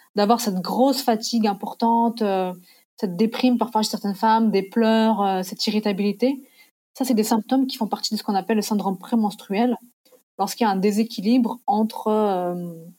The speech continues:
entre l'œstrogène et la progestérone. Par exemple, si, euh, l'œst-, l'œstrogène, elle est plus élevée que ce qu'elle devrait être,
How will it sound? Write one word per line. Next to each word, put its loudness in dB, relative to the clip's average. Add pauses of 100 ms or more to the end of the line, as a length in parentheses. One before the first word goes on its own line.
(1000)
entre 0
l'œstrogène 0
et 4
la 2
progestérone. -6
Par -8
exemple, -2
si, 0
euh, -2 (420)
l'œst-, -4
l'œstrogène, 0
elle 0
est 0
plus -2
élevée 4
que -4
ce -6
qu'elle -4
devrait -4
être, -2